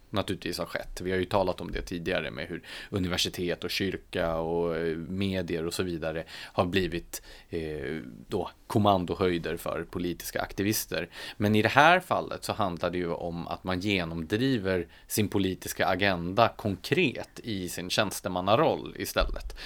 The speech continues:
Så här är det ju inte makten över tanken, utan här är det ju den faktiska politiska tillämpningen.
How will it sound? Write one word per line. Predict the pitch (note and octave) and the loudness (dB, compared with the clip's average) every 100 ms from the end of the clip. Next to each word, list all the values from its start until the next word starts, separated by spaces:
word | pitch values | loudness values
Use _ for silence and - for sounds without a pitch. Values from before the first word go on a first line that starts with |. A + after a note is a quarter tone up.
| - - | -10 4
Så | |
här | G#2+ A#2+ | 8 8
är | C#3+ | 8
det | |
ju | D3 | 4
inte | G2 G#2+ | 2 2
makten | F#2+ F#2+ - - E2+ | 0 -2 -4 -4 -2
över | E2 F2 | -2 0
tanken, | A#2 E2+ C3 | 0 2 0
utan | F#2+ F#2+ | 0 -2
här | F#2 B2+ | 4 6
är | G2 | 6
det | |
ju | F#2 | 0
den | F2 F2+ | -2 -4
faktiska | - D3+ - - - - - | 4 4 2 -6 -12 -6 -6
politiska | - G2 F#2+ - - F#2 | -4 -4 -4 -6 -8 -8
tillämpningen. | - A#2 G#2+ D3+ - - - - | -2 0 4 4 2 -12 -14 -14